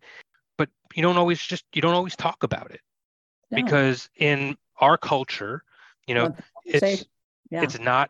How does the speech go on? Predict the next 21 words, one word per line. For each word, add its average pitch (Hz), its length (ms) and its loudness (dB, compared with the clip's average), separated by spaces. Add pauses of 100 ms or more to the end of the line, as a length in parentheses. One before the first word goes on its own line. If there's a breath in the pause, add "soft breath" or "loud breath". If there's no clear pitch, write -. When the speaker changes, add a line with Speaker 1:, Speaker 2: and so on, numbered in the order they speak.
Speaker 1:
a 127 80 0
mas-, 117 420 -2
it, 151 160 -4
it 160 140 -2
is 147 200 -2
not 143 220 2
masculine 107 720 -6
to 117 140 -6
be 113 140 -16 (140)
th-, - 20 -20 (560)
the 120 200 -4
man 117 380 -2
talking 120 300 -2
about 117 280 -2
gender 123 380 -4
equity, - 360 -16
right? 107 240 -4
So 117 240 -2 (340 loud breath)
the, 143 200 -6 (480)
by, 131 320 4
Speaker 2:
No. 104 100 -4